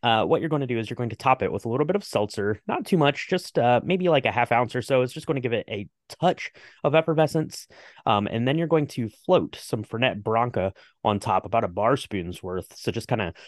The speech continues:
uh, layer that into a bar spoon and just kinda let it float across the top. It's, it's very dark and, and murky looking, uh, but Fernet Branca is delicious. It's an Amaro. It is, uh, uh, originally it was used as, like,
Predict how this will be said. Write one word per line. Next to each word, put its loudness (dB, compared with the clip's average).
uh, 4
layer 2
that 4
into 0
a 2
bar 0
spoon -4
and -4
just -8
kinda -2
let 2
it -2
float 2
across 0
the -6
top. -2
It's, -6
it's -6
very 4
dark 0
and, -2
and -2
murky 0
looking, -2
uh, 4
but 2
Fernet 0
Branca 2
is 0
delicious. -4
It's -6
an -2
Amaro. 2
It 0
is, -6
uh, -10
uh, -6
originally 4
it 0
was -4
used -4
as, -2
like, -6